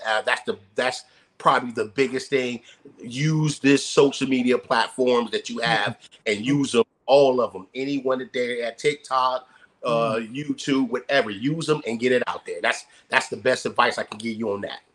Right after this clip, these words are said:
Speaker 2: See, that's, that's good advice because, uh, a lot of people, um, they don't, um, they don't get that, um,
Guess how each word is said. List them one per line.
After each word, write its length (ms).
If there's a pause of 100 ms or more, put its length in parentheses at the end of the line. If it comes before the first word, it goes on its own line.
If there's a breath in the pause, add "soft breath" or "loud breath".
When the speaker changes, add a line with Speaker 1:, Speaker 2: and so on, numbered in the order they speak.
(240)
Speaker 2:
See, 200
that's, 420
that's 340
good 180
advice 360
because, 500
uh, 280 (520)
a 60
lot 300
of 80
people, 560
um, 800 (260)
they 200
don't, 380
um, 600 (500)
they 120
don't 240
get 360
that, 160
um, 640